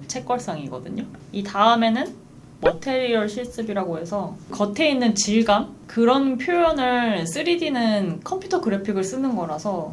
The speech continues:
유리 재질, 쇠 재질, 뭐 이런 식으로 메탈 재질, 이런 재질을 불러갖고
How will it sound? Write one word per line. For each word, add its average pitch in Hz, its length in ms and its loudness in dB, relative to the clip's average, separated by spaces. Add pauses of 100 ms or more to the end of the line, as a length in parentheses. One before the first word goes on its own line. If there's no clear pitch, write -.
유리 254 440 2
재질, 170 460 -2
쇠 330 300 0
재질, 170 560 -4
뭐 175 140 -4
이런 202 200 0
식으로 202 680 -2
메탈 220 400 0
재질, 160 460 -6
이런 208 220 -2
재질을 202 460 2
불러갖고 208 800 0